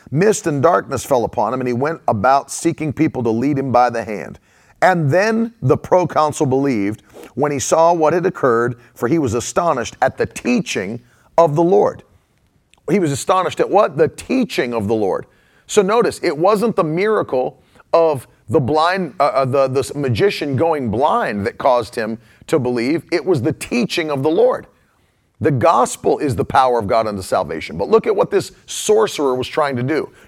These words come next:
"Don't believe Paul. Don't believe what they're telling you. Don't believe this message. It's not true. It's fake." What are they doing? Undermining the truth. And that is what the spirit of this world, the Antichrist spirit, does.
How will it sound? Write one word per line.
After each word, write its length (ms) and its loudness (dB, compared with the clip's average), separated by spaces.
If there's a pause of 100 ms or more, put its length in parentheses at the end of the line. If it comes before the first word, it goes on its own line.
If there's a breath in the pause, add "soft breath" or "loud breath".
"Don't 240 -2
believe 400 -4
Paul. 400 -4 (220 soft breath)
Don't 260 -2
believe 320 -2
what 200 -6
they're 120 -4
telling 360 -8
you. 120 -16 (220 soft breath)
Don't 240 -2
believe 340 -2
this 220 -6
message. 440 -10 (160 soft breath)
It's 200 -4
not 240 -4
true. 340 -4
It's 140 -6
fake." 180 -8
What 160 0
are 80 2
they 60 -2
doing? 260 0 (300 soft breath)
Undermining 800 0
the 80 0
truth. 560 -4 (600)
And 260 0
that 340 4
is 220 -2
what 300 0
the 80 -2
spirit 480 0
of 140 -2
this 200 -2
world, 360 0 (180 soft breath)
the 240 -6
Antichrist 800 0
spirit, 380 -2
does. 380 0